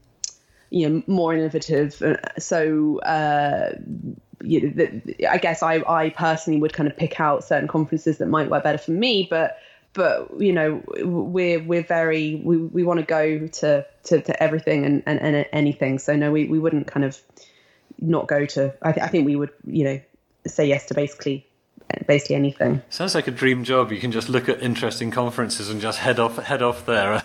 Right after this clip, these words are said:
Speaker 2: <laughs> on a whim.
Speaker 1: Yeah,
Speaker 2: I, I, I
Speaker 1: it's fantastic. Or, you know, I, I, we, we get to,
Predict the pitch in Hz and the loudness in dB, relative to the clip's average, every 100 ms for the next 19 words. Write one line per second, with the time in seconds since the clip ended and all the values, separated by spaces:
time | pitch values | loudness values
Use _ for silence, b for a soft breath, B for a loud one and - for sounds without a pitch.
0 | 120 - 123 131 123 123 226 294 294 285 | -6 -12 -10 -8 -6 -2 2 2 2 0
1 | 262 240 - 254 262 - 277 269 262 285 | 0 -2 -2 -2 -2 -2 0 0 0 -2
2 | - 185 175 190 185 175 - 214 190 170 | -2 -2 0 0 2 0 0 0 2 2
3 | 165 175 170 - 170 165 - - 175 170 | 2 2 0 0 -2 -2 -6 0 2 2
4 | 190 185 180 | 2 0 -2